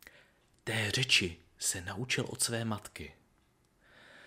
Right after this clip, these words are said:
Kolem dokola vroubily pole a louky veliké lesy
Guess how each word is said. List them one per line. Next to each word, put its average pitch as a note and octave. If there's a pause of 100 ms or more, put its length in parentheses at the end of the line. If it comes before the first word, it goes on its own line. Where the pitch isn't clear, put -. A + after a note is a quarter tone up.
(800)
Kolem F#3+
dokola C#3+
vroubily A#2+
pole D3
a A#2+
louky G#2+
veliké F2+
lesy D3